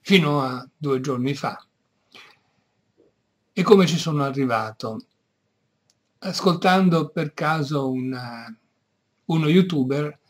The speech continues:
che recensiva alcuni libri. In questo caso recensiva dei libri e autori non trash,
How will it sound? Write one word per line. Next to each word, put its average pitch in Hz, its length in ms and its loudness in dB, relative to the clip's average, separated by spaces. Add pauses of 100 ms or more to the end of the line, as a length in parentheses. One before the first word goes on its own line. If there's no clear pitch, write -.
(640)
che 196 320 4 (540)
recensiva 175 880 4
alcuni 139 400 -2
libri. 123 560 -2 (1600)
In 180 100 2
questo 214 240 4
caso 196 380 2
recensiva 165 580 0
dei 151 220 0
libri 160 580 0
e 156 120 -8
autori 160 580 2
non 170 380 4
trash, 131 500 -4